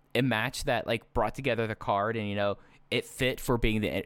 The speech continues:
the pre-intermission match. And that's something that I would normally not say with these four people.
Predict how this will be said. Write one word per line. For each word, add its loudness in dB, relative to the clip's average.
the 0
pre-intermission 2
match. -2
And 2
that's 0
something 0
that 0
I 0
would -2
normally 0
not -2
say 0
with -4
these -2
four 0
people. 2